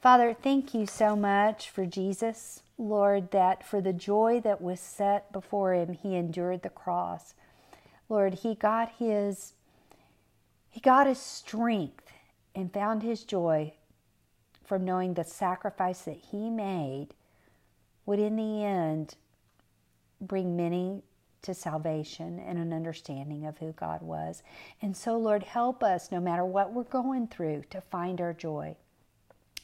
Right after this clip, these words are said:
to look for our joy, to choose joy, and give it away to those around us. Lord, the world needs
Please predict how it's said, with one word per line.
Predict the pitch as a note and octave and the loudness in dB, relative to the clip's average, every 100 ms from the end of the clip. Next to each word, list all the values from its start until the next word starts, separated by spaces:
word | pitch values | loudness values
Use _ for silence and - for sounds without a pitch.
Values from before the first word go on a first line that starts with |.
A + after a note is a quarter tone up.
| _ - | _ -6
to | F#3+ | -4
look | F#3 G3 G#3+ | 2 2 0
for | - G#3+ - | -2 -4 -2
our | E3 E3+ | -6 -6
joy, | D#3 D3+ D#3+ E3 E3 - - - - - _ _ | -4 -4 -4 -6 -10 -20 -20 -20 -20 -20 _ _
to | - A3 G#3 G3+ G3 F#3 - | -2 2 4 4 4 0 -4
choose | - - B3 C4+ C4+ B3+ | -16 0 4 4 4 0
joy, | - F3 D3+ D3 D3+ D3+ _ _ _ _ _ _ _ _ _ - | 0 2 4 2 -2 -12 _ _ _ _ _ _ _ _ _ 0
and | F#3+ F3+ F3 F3 D#3+ | 0 2 0 -2 -2
give | F3+ F#3+ | 2 2
it | G3 | 2
away | F#3 F3 D#3+ D3 D3 | 2 4 4 2 -2
to | - | -6
those | D#3 D#3+ D#3 | -4 -4 -4
around | E3 D#3 C#3 C3+ C#3+ | -8 -8 -10 -10 -10
us. | D#3+ - | -10 -2
Lord, | G#3 G#3+ G#3 | 2 2 2
the | G#3+ | 0
world | G#3+ G#3+ A3 | 2 2 2
needs | A3 A3 A3 A3 A#3 - | 0 0 0 -2 -2 -6